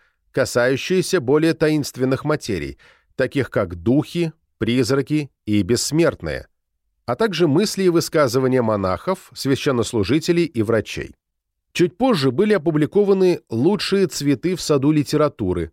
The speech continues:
сборник, состоявший из тысячи глав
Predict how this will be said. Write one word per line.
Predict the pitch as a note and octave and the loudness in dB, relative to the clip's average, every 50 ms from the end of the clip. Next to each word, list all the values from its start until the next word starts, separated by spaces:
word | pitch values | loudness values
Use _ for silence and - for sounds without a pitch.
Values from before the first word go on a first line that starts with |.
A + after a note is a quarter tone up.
| _ _ _ _ _ _ _ _ _ | _ _ _ _ _ _ _ _ _
сборник, | - G2 F#2+ F#2 A#2 D#3 G3 F3+ C3+ G#2 F2 D#2 | -6 -6 -2 0 2 2 2 2 0 -2 -2 -4
состоявший | - - G#2+ - - A#2 A#2 C#3+ E3+ D#3+ - - D3 C#3+ | -4 -4 -4 -2 0 0 0 0 0 -2 -2 -2 -4 -2
из | B2+ C3+ C3+ A#2+ - - | -2 -2 -2 -2 -4 -4
тысячи | - F3 F3 D#3 - C#3+ A2 - - B2 | -4 -4 -4 -2 -2 -2 -4 -2 -4 -4
глав | F#2+ G2 F#2+ G2 G2+ B2+ E3 - _ | -2 0 0 0 0 0 -2 -6 _